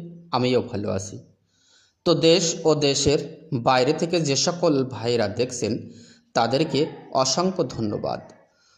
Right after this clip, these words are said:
তো আজকের যে ভিডিওটি দেখছেন, এটি হচ্ছে গ্রামের একটি একতলা বাড়ির ডিজাইন। তো যে সকল ভাইরা আরসিসি পিলারের উপরে ইউনিক ডিজাইনের একটি একতলা বাড়ি নির্মাণ করতে চাচ্ছেন,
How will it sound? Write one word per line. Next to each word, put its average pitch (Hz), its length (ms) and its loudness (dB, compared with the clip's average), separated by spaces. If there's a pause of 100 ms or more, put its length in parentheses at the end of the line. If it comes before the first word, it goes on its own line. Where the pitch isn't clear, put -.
(120)
তো 143 80 2
আজকের 160 480 2
যে 226 100 4
ভিডিওটি 160 460 4
দেখছেন, 170 480 0 (160)
এটি 160 180 0
হচ্ছে 214 400 0
গ্রামের 135 600 0
একটি 190 420 -2
একতলা 160 480 2
বাড়ির 127 340 0
ডিজাইন। 101 680 -2 (640)
তো 165 180 6
যে 131 160 0
সকল 214 440 2
ভাইরা 139 600 2 (400)
আরসিসি 190 540 2
পিলারের 135 400 4
উপরে 127 380 2 (440)
ইউনিক 180 560 4
ডিজাইনের 131 720 2 (180)
একটি 156 480 2
একতলা 165 480 2
বাড়ি 113 360 2 (180)
নির্মাণ 127 800 0
করতে 143 260 0
চাচ্ছেন, - 460 -4